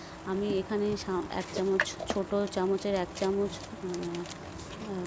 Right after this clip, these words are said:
কাশ্মীরি লঙ্কা গুঁড়ো দিয়ে দিলাম, আর ছোট চামচের এক চামচ গোলমরিচ গুঁড়ো দিয়ে দিলাম, আর এক চামচ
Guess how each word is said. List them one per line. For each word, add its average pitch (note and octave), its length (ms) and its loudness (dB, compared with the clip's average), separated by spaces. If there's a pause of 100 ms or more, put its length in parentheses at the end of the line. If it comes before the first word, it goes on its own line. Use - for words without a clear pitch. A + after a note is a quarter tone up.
কাশ্মীরি G3+ 460 2
লঙ্কা G3+ 360 4
গুঁড়ো G#3 260 2
দিয়ে G3+ 260 2
দিলাম, G3+ 280 0 (380)
আর F#3 100 4
ছোট F#3 280 2
চামচের G3 480 4
এক F3 140 2 (280)
চামচ F#3+ 340 2 (360)
গোলমরিচ G3 560 4
গুঁড়ো G3+ 200 2
দিয়ে F#3+ 280 2
দিলাম, G3 300 0 (560)
আর F3 440 2
এক F3+ 100 0 (120)
চামচ G3 340 2